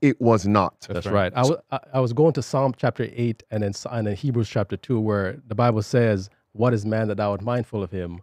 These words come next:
Speaker 3: the son of man that thou visit him? Thou hast made him a little lower
Speaker 2: Lower
Speaker 3: than the
Speaker 2: than the
Speaker 3: angel." So I was trying to link that,
Speaker 1: Mm-hmm.
Speaker 3: those scriptures back to the point, showing that God, uh, created us to,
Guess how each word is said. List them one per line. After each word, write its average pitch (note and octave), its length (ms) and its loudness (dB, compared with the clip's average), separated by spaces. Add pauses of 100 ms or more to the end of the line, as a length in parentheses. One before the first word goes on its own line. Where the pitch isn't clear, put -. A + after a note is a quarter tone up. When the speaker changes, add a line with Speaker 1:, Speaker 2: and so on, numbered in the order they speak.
Speaker 3:
the F#2+ 80 -14
son G#2+ 160 -6
of G2+ 100 -2
man G2 200 -2
that F#2 100 -4
thou F#2 140 -4
visit A#2+ 260 -4
him? F#2 160 -6
Thou A#2+ 160 0
hast B2 180 0
made A2+ 280 0
him G#2+ 160 -4
a G2 60 -4
little G#2 300 -4
lower G#2+ 260 -4
Speaker 2:
Lower G2+ 160 -2
Speaker 3:
than F#2+ 180 -4
the F#2 140 -8
Speaker 2:
than F#2+ 100 -12
the A#2+ 60 -6 (100)
Speaker 3:
angel." G#2+ 360 -2
So - 120 -6
I A2 40 0
was A#2 100 -2
trying E3 180 2
to A#2 40 -2 (100)
link B2+ 280 -6
that, D3 220 0
Speaker 1:
Mm-hmm. E2+ 200 -2 (200)
Speaker 3:
those F3 200 6
scriptures A2+ 520 -2 (260)
back C3 320 0
to - 80 -14
the A#2 80 -2
point, D3 320 -2
showing D#3 480 0
that A2 280 0 (420)
God, C#3 480 6 (420)
uh, G#2+ 240 0 (120)
created D3+ 580 0
us G#2+ 400 -4 (340)
to, A2 260 4